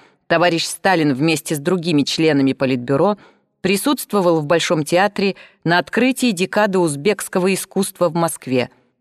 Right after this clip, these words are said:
Он сидел в правительственной ложе, улыбался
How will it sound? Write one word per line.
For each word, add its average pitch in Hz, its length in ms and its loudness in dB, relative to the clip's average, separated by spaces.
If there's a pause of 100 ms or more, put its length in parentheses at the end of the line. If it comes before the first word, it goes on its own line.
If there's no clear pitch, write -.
(300)
Он 262 220 4
сидел 190 320 0
в - 100 -6
правительственной 165 800 0
ложе, 202 420 2
улыбался 160 800 0